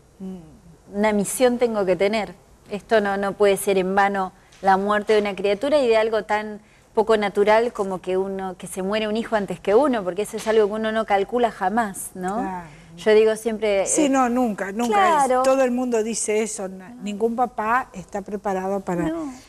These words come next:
Speaker 2: no
Speaker 1: para
Speaker 2: tiene ni
Speaker 1: irse antes
Speaker 2: nombre.
Speaker 1: que, que, que, claro,
Speaker 2: No
Speaker 1: claro.
Speaker 2: tiene nombre, podés ser viuda,
Speaker 1: Sí.
Speaker 2: podés ser huérfano, pero te-, perder un hijo no tiene nombre,
Speaker 1: Eh, no,
Speaker 2: porque no
Speaker 1: no.
Speaker 2: está calculado.
Speaker 1: No,
Speaker 2: Es
Speaker 1: no.
Speaker 2: an-,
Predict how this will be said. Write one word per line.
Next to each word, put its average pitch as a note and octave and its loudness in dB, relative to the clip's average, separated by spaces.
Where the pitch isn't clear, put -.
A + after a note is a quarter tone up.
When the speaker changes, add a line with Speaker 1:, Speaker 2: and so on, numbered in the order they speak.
Speaker 2:
no F4 4
Speaker 1:
para G3 6
Speaker 2:
tiene G3+ 4
ni A#3 4
Speaker 1:
irse F4 0
antes G#3+ 0
Speaker 2:
nombre. F3 -8
Speaker 1:
que, G3 -2
que, F#3+ -6
que, F#3 -6
claro, G#3+ -2
Speaker 2:
No G#4 -6
Speaker 1:
claro. F#4+ 0
Speaker 2:
tiene F#4 2
nombre, A#3+ 0
podés B3 2
ser C4+ 2
viuda, E4 0
Speaker 1:
Sí. - -4
Speaker 2:
podés A3+ 2
ser A#3 2
huérfano, D#4 -2
pero A3+ 0
te-, A3+ 0
perder B3 -2
un E4 -6
hijo F4+ -8
no D#4+ -2
tiene A3+ -4
nombre, G3 -4
Speaker 1:
Eh, G3 -2
no, G3+ -4
Speaker 2:
porque G3+ 2
no A#3+ 0
Speaker 1:
no. B3+ 0
Speaker 2:
está C#4 0
calculado. G3 0
Speaker 1:
No, F#3+ -4
Speaker 2:
Es B3+ -2
Speaker 1:
no. B3+ 6
Speaker 2:
an-, A3+ -4